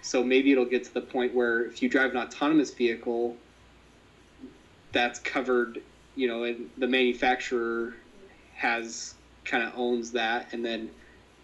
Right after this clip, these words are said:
if you wanna drive not in an autonomous vehicle, you have to have a special insurance, and to use any road facilities like those crosswalks, you have to have something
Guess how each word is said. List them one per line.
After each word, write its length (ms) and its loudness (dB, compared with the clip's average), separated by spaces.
if 240 2
you 560 2
wanna 280 2
drive 560 -2
not 440 0
in 140 0
an 140 2
autonomous 540 -2
vehicle, 400 4
you 140 4
have 140 0
to 60 -8
have 260 -4
a 60 -10
special 680 -4
insurance, 680 -2
and 380 -6
to 220 -4
use 640 6
any 480 2
road 440 4
facilities 680 -2
like 260 -8
those 180 -10
crosswalks, 640 -4
you 80 0
have 120 -6
to 60 -14
have 140 -8
something 640 -4